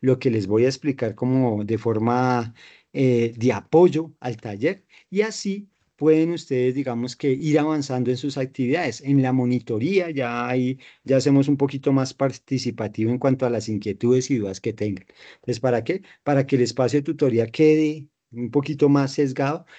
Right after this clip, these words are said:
y queden las explicaciones que se van a dar de la clase y de las actividades que sirven como apoyo a lo-, a los talleres, y que la invitación es,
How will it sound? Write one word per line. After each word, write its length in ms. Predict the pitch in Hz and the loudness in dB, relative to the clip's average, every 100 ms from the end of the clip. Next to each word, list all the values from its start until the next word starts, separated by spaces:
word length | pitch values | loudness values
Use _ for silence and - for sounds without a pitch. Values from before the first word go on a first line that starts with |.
| - | -10
y 100 | - | -6
queden 680 | 135 147 135 135 139 151 147 | 0 4 4 4 2 0 0
las 220 | 135 113 | -2 -2
explicaciones 800 | 127 - 127 117 117 107 113 117 | -6 -6 -8 -6 -6 -4 -4 -4
que 100 | - | -4
se 100 | 139 | -2
van 180 | 120 104 | -2 -2
a 60 | 104 | -2
dar 120 | 110 | -2
de 100 | 117 | -2
la 160 | 131 120 | -2 -2
clase 260 | 113 101 | -6 -6
y 40 | 113 | -4
de 120 | 117 | -4
las 160 | 120 117 | -6 -6
actividades 500 | 113 - 107 98 98 | -8 -4 -4 -4 -4
que 200 | 120 107 | -4 -2
sirven 400 | 113 107 113 113 | -2 0 0 -2
como 220 | 123 117 | -2 -2
apoyo 380 | 113 117 117 151 - - - | 0 0 0 -2 -10 -20 -6
a 140 | 123 | 0
lo-, 280 | 123 117 113 | 2 4 2
a 100 | 120 | 2
los 220 | 117 110 - | 0 0 -2
talleres, 460 | 107 202 175 131 - | 2 2 2 -2 -2
y 240 | 165 143 | -2 -2
que 220 | - 151 | 2 4
la 120 | 139 | 6
invitación 880 | 139 131 127 117 107 101 165 147 143 _ _ _ _ - | 6 6 2 -2 -6 0 2 2 0 _ _ _ _ 0
es, 520 | 139 143 143 143 - | 4 6 4 0 -12